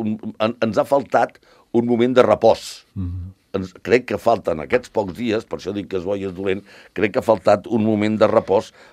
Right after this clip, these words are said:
Speaker 1: per veure com, com, com es belluga tot això. I, per últim, el que sí que volia dir és que, clar, la cup jo crec que també té dues ànimes,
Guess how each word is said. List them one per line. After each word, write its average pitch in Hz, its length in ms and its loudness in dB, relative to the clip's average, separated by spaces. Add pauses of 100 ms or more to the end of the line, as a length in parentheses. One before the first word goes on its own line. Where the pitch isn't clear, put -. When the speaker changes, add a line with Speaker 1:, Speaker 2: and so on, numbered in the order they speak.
Speaker 1:
per 95 140 6
veure 98 400 6
com, 98 560 -4
com, 92 180 -6 (1300)
com 90 220 -2
es 85 100 -4
belluga 95 400 0
tot 101 240 -4
això. 78 300 -10 (460)
I, 113 160 2
per 104 200 4
últim, 117 320 -2
el 107 80 2
que 98 80 -2
sí 98 160 -4
que 92 80 -4
volia 104 260 0
dir 107 300 -4
és 107 220 -2
que, 117 240 4 (160)
clar, 113 280 0
la 95 120 -2
cup 98 260 -10
jo 127 160 -2
crec 120 220 -10
que 113 80 -8
també 98 260 -4
té 104 160 -8
dues 98 280 -2
ànimes, 82 420 -4